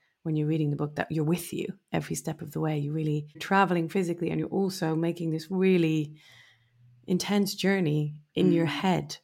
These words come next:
Speaker 1: um, looking back first at your whole life. And we, we get a lot of glimpses into times in your life when you suffered, when you're looking back at your life again through this, this new kind of prism.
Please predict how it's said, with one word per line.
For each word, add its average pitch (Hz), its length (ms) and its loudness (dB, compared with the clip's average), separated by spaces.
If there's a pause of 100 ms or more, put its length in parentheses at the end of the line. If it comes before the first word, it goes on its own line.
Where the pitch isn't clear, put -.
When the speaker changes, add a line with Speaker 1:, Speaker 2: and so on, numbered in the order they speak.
(280)
Speaker 1:
um, 160 360 -2
looking 185 340 0
back 180 320 -6
first - 320 -4
at - 80 -4
your 185 100 -4
whole 175 300 -2
life. 180 380 0
And 160 200 -4 (720)
we, 202 360 -4
we 202 120 2
get 180 160 2
a 175 40 4
lot 180 180 6
of 190 120 -2
glimpses 175 440 2
into 165 220 -2
times 165 400 0
in 190 220 4
your 175 120 4
life - 480 -2 (360)
when 175 260 4
you 170 100 4
suffered, - 580 -6
when 160 140 -2
you're 160 100 2
looking 185 320 2
back 160 240 -4
at - 60 -6
your 160 80 2
life 151 240 0
again 151 240 0
through 170 220 -2
this, 160 260 -4 (380)
this 170 220 -2
new 180 300 4
kind 165 220 -4
of 156 80 -8
prism. - 560 -4